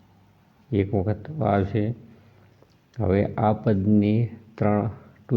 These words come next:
એ સ્ક્વેર વાય ને આપણે ત્રણ વાય સાથે ગુણવાનો છે તો પ્લસ બે તરી કેટલા થશે? છ. એક્સની બે ઘાત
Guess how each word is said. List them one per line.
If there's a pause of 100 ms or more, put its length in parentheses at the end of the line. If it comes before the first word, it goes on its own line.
(100)
એ
સ્ક્વેર
વાય
ને
આપણે
ત્રણ
વાય
સાથે
ગુણવાનો
છે (1400)
તો (280)
પ્લસ (1800)
બે (160)
તરી
કેટલા
થશે? (260)
છ. (840)
એક્સની
બે (100)
ઘાત